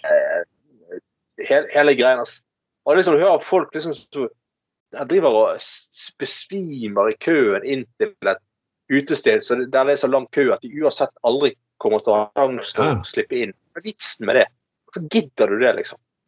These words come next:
Speaker 1: Altså, hva, hva er greie? Bare fordi det er liksom kult utested, så er det kult å stå i kø i to timer, og så får du uansett ikke slippe inn. Altså, da hadde jeg bare faen meg, eh,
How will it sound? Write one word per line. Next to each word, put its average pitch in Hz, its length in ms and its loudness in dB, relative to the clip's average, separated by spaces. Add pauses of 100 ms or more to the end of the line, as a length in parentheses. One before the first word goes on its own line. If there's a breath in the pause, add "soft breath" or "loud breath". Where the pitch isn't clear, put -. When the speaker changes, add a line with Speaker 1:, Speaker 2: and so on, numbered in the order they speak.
(640)
Speaker 1:
Altså, 170 200 4 (200)
hva, 170 120 -8 (100)
hva 208 120 2
er 147 120 -2
greie? 127 500 2
Bare 143 160 4
fordi 147 220 4
det 110 100 -6
er 120 60 0
liksom 127 240 -8
kult 147 320 -8
utested, 104 420 -4
så 127 140 0 (320)
er 127 80 -4
det 127 80 -2 (260)
kult 170 320 0
å 110 60 -6
stå 117 160 -2
i - 120 -10
kø 165 180 2 (180)
i 101 120 -2
to 131 140 -6 (100)
timer, 120 360 2
og 127 80 -6
så 127 80 -4
får 127 160 -2
du 113 100 -6
uansett 123 300 2
ikke 113 160 -10
slippe - 260 -10
inn. 160 80 -10 (560)
Altså, 160 160 0
da 170 220 2
hadde 214 180 0
jeg 190 60 -4
bare 202 200 2
faen 175 300 -2
meg, 147 260 -2
eh, 123 440 0